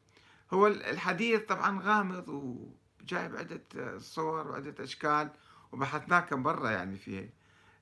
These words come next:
هذا الموقع. إن تركت فيكم كتاب الله، أو تمسكوا بكتاب الله. الله، الله في الكتاب مثلًا. وع-، ويوصي آخر شيء بأهل بيته، يوصي ب-، مثلًا،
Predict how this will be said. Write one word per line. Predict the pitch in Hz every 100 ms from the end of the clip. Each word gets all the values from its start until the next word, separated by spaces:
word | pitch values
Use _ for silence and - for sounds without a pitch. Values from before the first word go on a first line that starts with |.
| _
هذا | 107 104 101
الموقع. | 101 101 92 95 - _ _ _ _ _ _ _ _ _ _ _ - _ - - -
إن | 151 165 165
تركت | 185 208 208
فيكم | 185 202 196
كتاب | 196 185 170
الله، | 156 139 131
أو | 131 147 165 170
تمسكوا | 185 202 220 190 185
بكتاب | 147 131 - 123 120
الله. | 113 101 98 - _ _ - -
الله، | 156 175 185
الله | 175 175
في | 170
الكتاب | 156 151 170 151 123
مثلًا. | 120 123 104 95 - _ _ _ - _ -
وع-، | 185 196 196 185 160 -
ويوصي | 151 190 196 220 247 - 220
آخر | 190 202 196
شيء | 180 208 208
بأهل | 185 185 175 156
بيته، | 147 135 120 107 104
يوصي | 127 175 170 151
ب-، | 139 135 123
مثلًا، | 113 107 113 123